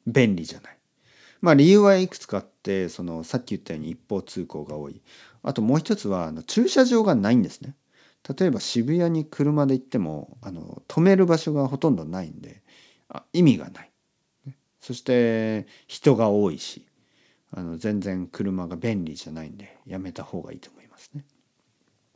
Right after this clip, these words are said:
はい。というわけで。まあまあ、そんなに問題ないですよ。あの、基本的なルールは同じなんで、あまり心配しなくてもいいと思います。あの、レンタカ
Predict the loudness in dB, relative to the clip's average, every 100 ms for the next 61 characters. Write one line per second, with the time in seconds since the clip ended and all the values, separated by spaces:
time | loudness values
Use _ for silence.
0 | _ _ _ -16 -12 -12 -12 -18 _ _
1 | _ _ _ -8 -4 -4 -6 -18 -20 _
2 | _ _ -20 -20 -16 -6 -4 -4 -6 -10
3 | 0 2 4 4 4 6 6 4 2 -2
4 | -6 -18 -20 -18 -10 -8 -8 -10 -12 -14
5 | -18 _ _ _ _ _ _ _ _ _
6 | _ _ -10 0 4 4 4 2 2 4
7 | 6 6 2 -6 -8 -8 -8 -10 -10 -14
8 | -18 -20 -12 -8 -6 -8 -4 -4 -2 -2
9 | -4 -8 -10 -14 -14 -14 -14 -16 -18 -20
10 | -20 -20 _ _ -20 -18 -16 -18 -20 _
11 | -20 -20 _ _ _ -20 _ _ _ -4
12 | -2 0 0 0 0 -2